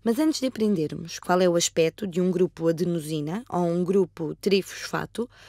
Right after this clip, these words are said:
podemos fazer uma antevisão se conseguirmos imaginar o A T P a ser formado por algo como, deixem-me colocar uma cor gira,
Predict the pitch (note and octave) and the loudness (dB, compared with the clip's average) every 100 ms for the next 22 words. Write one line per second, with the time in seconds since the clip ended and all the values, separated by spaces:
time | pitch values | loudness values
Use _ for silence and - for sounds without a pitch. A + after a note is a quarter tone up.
0 | - - A#3 C4+ D4 B3+ B3+ B3+ B3+ - | -20 -4 2 2 2 2 4 4 2 0
1 | A3 G#3+ F#3 F3 G#3 - - A3+ - A#3+ | 0 0 2 2 0 -4 -2 -2 -2 0
2 | B3 G#3+ A#3 A3+ G3+ D#3+ F3+ A#3 - G3 | 2 2 0 2 0 0 0 -2 -4 -6
3 | - A#3 A#3 - A#3+ - G#3 G3+ G#3+ A3 | -4 -2 -2 -2 -4 -2 0 2 2 0
4 | G#3 A3 - G3+ G#3 G#3 G3+ F3+ - G3+ | -4 -10 -2 2 4 4 2 -2 -4 0
5 | G3+ G3 F#3 F#3 F3 - - - - - | 2 2 2 0 -2 -10 -20 -20 -20 -4
6 | F#3+ - F#3 E3+ E3+ E3+ E3+ F3 - E3 | -2 0 -2 -2 -4 -2 -2 -4 -6 -8
7 | D3+ F#3 G3+ G3+ G3 G3 | -2 0 2 2 0 -2